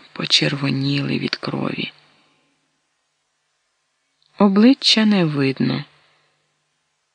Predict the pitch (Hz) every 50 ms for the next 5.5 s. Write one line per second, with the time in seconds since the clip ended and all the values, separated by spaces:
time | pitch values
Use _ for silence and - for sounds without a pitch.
0 | _ _ _ _ - - 180 190 214 214 202 208 196 180 196 190 190 - - -
1 | 196 196 180 156 160 185 220 240 - - 285 247 240 226 175 165 160 147 - -
2 | 151 139 139 135 - - - 151 143 - - - - _ _ _ _ _ _ _
3 | _ _ _ _ _ _ _ _ _ _ _ _ _ _ _ _ _ _ _ _
4 | _ _ _ _ _ _ _ _ _ _ _ _ _ _ _ - - - - 165
5 | 147 - - 254 262 262 247 240 226 220